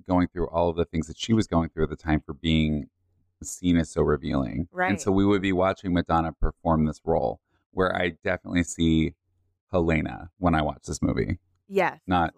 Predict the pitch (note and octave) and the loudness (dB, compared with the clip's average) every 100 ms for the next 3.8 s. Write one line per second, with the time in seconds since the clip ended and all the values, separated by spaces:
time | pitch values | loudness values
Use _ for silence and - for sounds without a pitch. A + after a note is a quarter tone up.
0 | - F#2 E2+ F2+ E2+ E2 D#2 D2+ D#2 - | -2 -2 0 -2 0 0 0 -2 -4 -2
1 | D2+ D2 B1+ E2 - F#2+ A#2 F3 - D3+ | -2 0 -2 -6 -2 0 0 -4 -2 -4
2 | - F#2+ - _ F#2 F#2+ A2+ - F#2+ C#2+ | 0 -2 -2 _ -2 0 -2 -2 -4 -2
3 | D#2+ D#2 D2+ - D#2 C2+ - F#2 | 0 0 0 -2 -4 -2 -6 -6